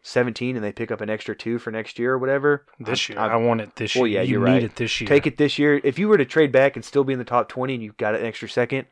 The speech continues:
Speaker 1: I'm not mad about
Speaker 2: You
Speaker 1: that
Speaker 2: just
Speaker 1: either.
Speaker 2: need more darts to throw at the
Speaker 1: Because then
Speaker 2: board.
Speaker 1: maybe you could still take Surtain with that first round pick and then get a second round offensive line. You know what I'm saying? Just,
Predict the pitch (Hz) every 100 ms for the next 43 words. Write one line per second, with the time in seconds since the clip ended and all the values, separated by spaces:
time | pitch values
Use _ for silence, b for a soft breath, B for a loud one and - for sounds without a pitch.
0 | - 101 95 92 95 92 92 127 135 135
1 | 123 120 117 113 107 104 - - 117 104
2 | - 160 156 143 147 151 143 b - 139
3 | 135 - 143 135 123 110 _ - 120 -
4 | 143 151 98 101 - 120 117 - 123 -
5 | 107 107 110 110 120 120 110 120 113 -
6 | 123 123 120 117 113 107 110 120 110 104
7 | 104 104 165 165 160 156 147 160 160 139
8 | 131 -